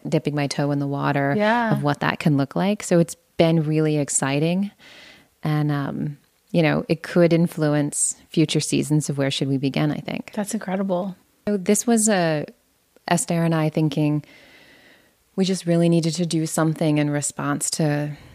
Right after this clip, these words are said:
Speaker 1: where we were and what we were all dealing with. Esther is upstate, kind of in lockdown herself, and I'm in New Canaan, Connecticut. Like, we're both in places we don't normally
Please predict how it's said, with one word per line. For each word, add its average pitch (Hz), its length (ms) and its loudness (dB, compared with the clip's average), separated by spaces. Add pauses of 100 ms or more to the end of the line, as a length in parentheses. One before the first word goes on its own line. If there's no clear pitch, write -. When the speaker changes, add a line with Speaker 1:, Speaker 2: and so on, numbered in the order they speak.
Speaker 1:
where 160 180 2
we 151 120 2
were 147 440 2 (200)
and 165 180 4
what 147 100 2
we 147 140 2
were 139 180 -2
all 139 160 0
dealing 165 300 2
with. 170 160 2
Esther 151 380 0
is 151 100 0
upstate, 143 720 -2
kind 147 200 2
of 147 140 2
in 143 300 0 (180)
lockdown 147 440 0
herself, 143 720 0 (140)
and 143 320 0
I'm 143 220 0
in 147 100 2
New 147 140 2
Canaan, 143 380 0
Connecticut. 143 520 -2
Like, 151 220 0
we're 147 80 2
both 143 260 2
in 143 100 2
places 143 380 -2
we 143 80 0
don't 143 180 -2
normally 147 600 -2